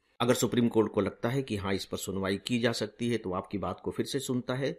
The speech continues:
तो हो सकता है कि वो अपने ही डिसीजन को बदल दे या फिर अपने ही डिसीजन को कंटिन्यू करे।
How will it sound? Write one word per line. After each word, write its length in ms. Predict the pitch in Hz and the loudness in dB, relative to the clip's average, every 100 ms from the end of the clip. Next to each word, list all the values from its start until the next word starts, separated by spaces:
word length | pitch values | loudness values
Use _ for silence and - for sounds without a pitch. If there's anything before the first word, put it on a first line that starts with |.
| _ _ - | _ _ -2
तो 120 | 107 | 2
हो 140 | 127 | 4
सकता 280 | 131 - 143 | 2 0 0
है 100 | 147 | 0
कि 160 | 147 127 | 0 -2
वो 100 | 113 | 0
अपने 300 | 107 - 127 | 0 0 0
ही 100 | 120 | 0
डिसीजन 400 | 104 107 104 113 | 0 0 0 -2
को 160 | 98 | -4
बदल 300 | 90 90 104 | -4 -4 -2
दे 200 | 131 156 _ | -2 -4 _
या 80 | 143 | 2
फिर 160 | - 151 | 4 2
अपने 240 | 117 135 | 2 0
ही 80 | 120 | 0
डिसीजन 400 | 98 - 90 104 | -2 -4 -4 -4
को 140 | 123 | -4
कंटिन्यू 480 | 143 92 90 87 92 | -4 -4 -4 -6 -6
करे। 300 | - 180 - | -4 -4 -4